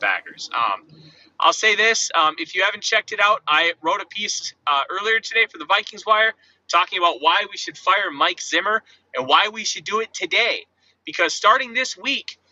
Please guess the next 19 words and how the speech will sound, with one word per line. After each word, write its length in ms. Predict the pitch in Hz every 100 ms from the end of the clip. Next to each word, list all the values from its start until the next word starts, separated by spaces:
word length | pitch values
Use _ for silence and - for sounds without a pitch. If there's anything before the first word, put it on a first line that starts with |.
| _ _
you, 240 | 156 233 233 - -
if 220 | 175 -
you 160 | 196 247
have 140 | 233
informed 400 | 220 - 220 233
your 80 | 220
coach 340 | - 226 220
that 160 | 147 135
they 140 | 175
will 120 | 202
not 300 | 151 147 196 226 _
be 220 | - 214 156 -
back 240 | 190 220 - - _ _ _
next 340 | 165 208 -
year, 220 | 226 190 117 _ _
you 140 | - 208
can 160 | -
start 280 | 208 214 214 -
interviewing 600 | 214 226 190 196 185 143